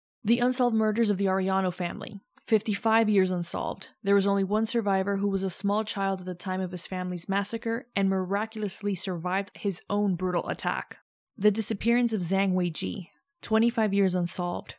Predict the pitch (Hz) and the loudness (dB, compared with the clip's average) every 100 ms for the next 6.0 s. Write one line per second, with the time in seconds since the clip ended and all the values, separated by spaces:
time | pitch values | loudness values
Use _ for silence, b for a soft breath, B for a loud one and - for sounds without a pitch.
0 | _ 226 220 - 208 196 190 190 175 - | _ 4 4 2 -4 -2 -2 -2 -2 0
1 | 214 196 - 185 170 170 185 170 165 180 | 0 0 0 -2 -2 -2 -4 -4 -2 -2
2 | 180 180 170 165 170 - - - _ _ | 0 0 -2 -4 -4 -4 -6 -8 _ _
3 | - 208 202 202 214 220 214 190 190 180 | -4 -4 -4 -2 0 0 0 0 0 -2
4 | 196 190 170 175 180 - 196 196 185 214 | -2 0 -2 -6 -10 -6 0 0 0 0
5 | 214 202 196 180 175 170 - 156 - | 2 2 2 0 -2 -4 -4 -4 -4